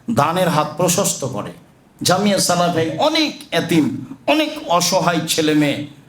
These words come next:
নির্মাণের কাজ মসজিদ, নির্মাণের কাজ বিল্ডিং, অনেক কিছু,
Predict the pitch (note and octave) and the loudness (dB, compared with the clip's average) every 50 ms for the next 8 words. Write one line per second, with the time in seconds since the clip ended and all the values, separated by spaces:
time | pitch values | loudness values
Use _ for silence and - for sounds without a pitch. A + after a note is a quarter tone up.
0 | _ - - C#3 D3+ E3+ F3 E3+ F3 E3+ D#3+ D#3+ D#3 D3+ D3+ D3+ D#3 D3 C#3 C#3 | _ -6 0 2 2 2 4 2 2 2 2 4 2 2 0 0 -2 -2 2 2
1 | D3+ D#3 D#3 - - D#3 D#3 D3+ - - - - _ _ _ - C#3+ D3 D#3 D#3 | 2 2 2 2 2 0 0 0 -2 -10 -16 -18 _ _ _ 2 2 4 4 4
2 | D#3 E3 D3+ D3 D3 D3 D3+ D3 C#3 A2 A2 C#3+ D#3+ D#3 D3+ D3+ D#3 C#3 A#2+ G#2 | 2 2 2 2 0 0 0 -2 -2 -2 0 2 2 2 4 2 2 0 0 -4
3 | - - - - - - F#4 D#4 C#4+ C#4+ D4 C#4+ C#4 B3+ - - - G3 G3 - | -8 -12 -16 -18 -6 0 0 2 2 2 2 2 2 0 -2 -4 -2 -2 -2 0
4 | - - D#3+ C#3+ B2 B2+ | 2 2 2 0 0 -2